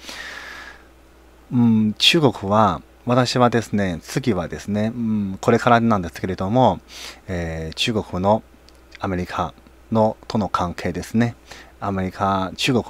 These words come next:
はですね、アメリカとの内緒の付き合い、きっとありますので、それを、あの、皆様に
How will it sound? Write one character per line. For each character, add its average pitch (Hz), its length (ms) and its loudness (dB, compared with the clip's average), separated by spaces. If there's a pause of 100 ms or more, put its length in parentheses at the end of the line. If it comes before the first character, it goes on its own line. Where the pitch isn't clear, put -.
は 73 60 -6
で - 100 -10
す - 120 -8
ね、 113 260 2 (100)
ア - 80 -4
メ 92 120 -4
リ 90 40 -6
カ - 140 -6
と 98 120 -6
の 85 440 -4
内 95 240 0
緒 107 100 0
の 90 180 -2
付 - 160 -12
き 98 120 -4
合 - 120 -4
い、 - 40 -12 (520)
き - 140 -4
っ - 20 2
と - 360 -4
あ 90 100 0
り 92 80 0
ま 87 160 -2
す - 120 -8
の 82 100 -4
で、 104 320 4 (340)
そ - 180 -8
れ 104 100 2
を、 82 280 -2 (240)
あ 82 160 -8
の、 78 160 -8
皆 90 220 -6
様 90 240 -2
に 117 180 4